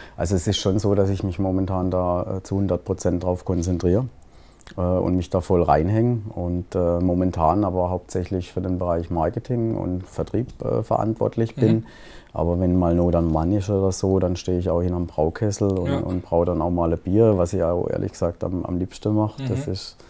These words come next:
Speaker 1: Äh, eigentlich das, das schönste Erlebnis und die Belohnung dann, äh, wenn man dann hinterm Braukessel, äh, stehen darf und dann noch in so einer tollen Gegend wie Lenzkirch im Hochschwarzwald mit dem
Speaker 2: Ja.
Speaker 1: hervorragenden weichen Schwarzwälder Quellwasser,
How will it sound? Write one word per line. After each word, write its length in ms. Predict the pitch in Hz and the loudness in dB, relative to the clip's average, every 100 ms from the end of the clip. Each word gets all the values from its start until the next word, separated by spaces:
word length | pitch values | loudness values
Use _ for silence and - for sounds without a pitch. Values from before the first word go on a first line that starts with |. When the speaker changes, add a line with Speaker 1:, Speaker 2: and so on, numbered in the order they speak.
| - - - - - - | -20 -20 -20 -20 -20 -6
Speaker 1:
Äh, 60 | 92 | 0
eigentlich 500 | 92 90 82 87 - | 2 4 4 2 0
das, 280 | 90 - | -4 -2
das 200 | - 90 | -2 2
schönste 520 | - 92 95 - 110 98 | 6 6 4 4 6 8
Erlebnis 640 | 92 92 98 120 110 - | 8 6 6 6 6 4
und 100 | 92 | 0
die 80 | 95 | 2
Belohnung 720 | 104 95 87 104 117 117 107 | 4 6 6 8 8 6 6
dann, 380 | 110 110 110 104 | 6 6 4 2
äh, 480 | 101 98 95 98 92 | 0 0 0 0 0
wenn 100 | 90 | 0
man 100 | 90 | 0
dann 200 | 90 92 | 0 0
hinterm 320 | 90 85 85 | 0 -2 -2
Braukessel, 880 | - 82 - 90 - 92 90 90 92 | -4 -4 -4 -4 -2 -2 -2 -2 -4
äh, 20 | |
stehen 380 | - 92 95 92 | -2 0 2 2
darf 320 | 92 92 95 | 2 2 -2
und 80 | 92 | -6
dann 100 | 90 | -4
noch 140 | 92 | -4
in 80 | 92 | -6
so 80 | 90 | -4
einer 160 | 85 | -4
tollen 340 | 104 95 92 92 | -4 -2 -2 0
Gegend 400 | 82 95 98 92 | 0 2 0 0
wie 140 | 92 | -2
Lenzkirch 560 | 90 85 90 - 92 92 | 0 -2 -4 -4 -2 -2
im 100 | 90 | -4
Hochschwarzwald 760 | 92 - 95 - 101 95 95 - - - - - - | -6 -4 -4 0 4 4 2 -6 -20 -20 -20 -20 -8
mit 140 | 92 95 | -2 2
dem 80 | |
Speaker 2:
Ja. 60 | 90 | 2
Speaker 1:
hervorragenden 760 | 85 - 87 92 87 92 90 | 2 0 2 4 2 2 0
weichen 320 | 87 85 87 90 | 0 0 -2 -4
Schwarzwälder 540 | 87 82 - 87 87 | -4 -4 -2 0 0
Quellwasser, 560 | 87 87 92 95 101 | 0 0 2 2 -2